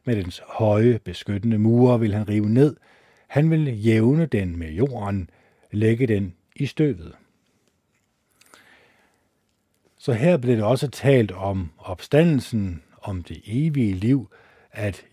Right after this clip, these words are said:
Jehova Gud, han vil tørre enhver tåre af vores øjne, og at døden skal ikke være mere. Og, øhm, det her med opstandelsen, at vi alle sammen får en opstandelse, at, øh,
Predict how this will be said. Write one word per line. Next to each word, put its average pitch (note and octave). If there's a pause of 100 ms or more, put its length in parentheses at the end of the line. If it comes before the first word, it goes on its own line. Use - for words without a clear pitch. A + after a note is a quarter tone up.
Jehova G#2+
Gud, B2+
han A2
vil G#2+
tørre E2+
enhver F#2
tåre G#2+
af E2+
vores D2+
øjne, A#2+ (540)
og G#2
at F#2 (120)
døden C3
skal F#2
ikke F#2+
være F2+
mere. D2+ (1000)
Og, G#2
øhm, E2+ (520)
det D3
her D#3
med B2+
opstandelsen, F#2+ (1120)
at F#2+
vi F#2+
alle B2+
sammen A#2+
får B2
en G2
opstandelse, F2 (640)
at, F#2+
øh, F#2